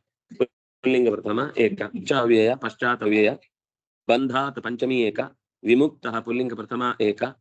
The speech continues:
विमुक्तः अथ विमुक्तोत अव्यय, उम्, पूर्वरूप,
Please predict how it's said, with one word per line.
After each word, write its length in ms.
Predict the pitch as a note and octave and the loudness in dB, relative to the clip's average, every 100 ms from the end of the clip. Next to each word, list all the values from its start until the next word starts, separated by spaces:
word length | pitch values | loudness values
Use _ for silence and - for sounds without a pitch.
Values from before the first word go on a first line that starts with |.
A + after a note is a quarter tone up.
| _ _ - | _ _ 2
विमुक्तः 520 | A#2 C#3+ D3+ D3 C#3 | 4 4 2 -2 -2
अथ 240 | - C3+ | -6 -6
विमुक्तोत 680 | C3+ B2 B2+ C3+ - B2 A#2+ | -2 -2 -2 -6 -6 -6 -4
अव्यय, 640 | B2+ B2+ A2+ A2+ G#2+ A2 B2+ - | -6 -2 2 4 4 2 -4 -12
उम्, 560 | A2 G#2+ G#2+ G#2+ G2+ | -10 -8 -6 -4 -6
पूर्वरूप, 520 | F#2+ C3 C3+ A2+ G2+ | 2 4 4 0 -4